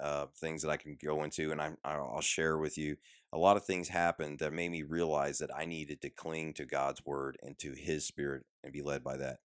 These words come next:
alone, not in any man-made traditions and being, um, seduced is, uh, I guess, a good word for it, by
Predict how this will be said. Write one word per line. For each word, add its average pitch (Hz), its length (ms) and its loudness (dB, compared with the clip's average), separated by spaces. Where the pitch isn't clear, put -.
alone, 69 300 -2
not 76 280 -2
in 76 80 -6
any 80 220 -2
man-made 82 760 0
traditions 78 800 -2
and 67 360 -10
being, 87 480 0
um, 67 400 -6
seduced 87 560 4
is, 73 280 -4
uh, 76 240 0
I 73 60 -4
guess, 87 260 2
a 73 60 -2
good 73 240 0
word 87 240 6
for 73 260 2
it, - 140 -6
by 73 400 4